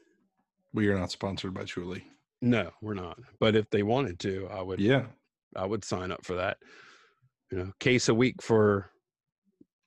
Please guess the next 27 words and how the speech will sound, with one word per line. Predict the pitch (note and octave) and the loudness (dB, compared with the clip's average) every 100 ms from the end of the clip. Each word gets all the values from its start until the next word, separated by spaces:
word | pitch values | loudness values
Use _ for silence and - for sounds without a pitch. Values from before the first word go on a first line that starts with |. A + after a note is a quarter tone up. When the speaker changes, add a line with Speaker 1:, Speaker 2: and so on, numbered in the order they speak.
| _ _ _ - - - _ - | _ _ _ -20 -20 -20 _ 0
Speaker 2:
uh, | A#2+ - - | 2 2 2
plus | D#3+ B2+ - | 4 4 2
cash. | - B2 G2 - | 0 0 0 0
I | G#2 | 0
would | G2 | 0
want | G2 - | -2 -4
cash | - - - - | -4 -4 -6 -8
too, | E2 - - | -8 -8 -4
but | G2 | 0
I | G2 | 4
would | G2 | 4
want | G#2 F#3+ E3+ - | 4 4 2 2
Speaker 1:
<laughs> | - | 2
Speaker 2:
a | A#3 - - - A#3+ - C3+ A3 G#3+ - - - | 4 8 8 8 6 4 4 2 0 -6 -20 -20
<laughs> | - - | -18 2
case | E3 C#3+ | 4 4
of | C3 | 2
Truly | - D#3 D3+ C#3+ | 6 10 10 10
Speaker 1:
I | |
Speaker 2:
a | |
week | C3 C#3+ | 10 10
Speaker 1:
learned | C#3 | 10
Speaker 2:
and | B2 | 8
some | A#2 G#2 | 4 4
Speaker 1:
that, | |
uh, | G#2 | 4
Speaker 2:
cash. | A2 G2+ - | 4 0 -4